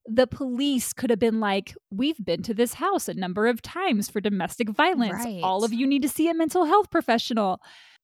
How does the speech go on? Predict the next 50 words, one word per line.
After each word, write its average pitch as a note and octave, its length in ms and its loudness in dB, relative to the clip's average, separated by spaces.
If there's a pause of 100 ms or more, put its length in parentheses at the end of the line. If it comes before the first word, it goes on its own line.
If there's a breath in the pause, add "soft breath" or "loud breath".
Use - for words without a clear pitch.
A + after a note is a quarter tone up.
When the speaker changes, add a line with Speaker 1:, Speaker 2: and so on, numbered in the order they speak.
(100)
Speaker 1:
Mental F4 300 0
health D#4 180 2
is C4 100 2
at A#3 80 2
the A3 120 0
root G3+ 180 0
of F#3 100 -6
most E3 420 -4
of G#3+ 120 4
our A3 140 6
cases B3+ 460 0
we B3+ 100 2
cover, B3+ 380 2
and A3+ 140 2
it's A3+ 160 0
clear D4 400 -2
that D#4 240 0
Kevin G3+ 540 -2 (560 soft breath)
was G#3+ 260 2
not G3 300 2
a G3 120 -4
mentally F#3+ 460 -4
healthy F3 340 -8
person. - 600 -14 (880)
But G#3+ 140 -4
this A#3 160 0
was B3 160 -4
his A#3 260 -2
normal. A#3 520 2 (440)
This - 160 -10
was - 120 -10
his B3 160 -4
family's E4 460 0
normal. G#3 440 -8 (1080)
There B3+ 260 8
are B3+ 140 8
so A3+ 460 6
many A#3 280 10
red G#3 280 0
flags F#3+ 380 -4
with A#3 100 -6
this A3 180 -4
guy, A3+ 400 0
but G#3+ 200 -4
no A3 500 6
one A3+ 320 4
steps - 440 -6
in G#3 100 -4
to G3+ 60 -6
say, G3 500 -4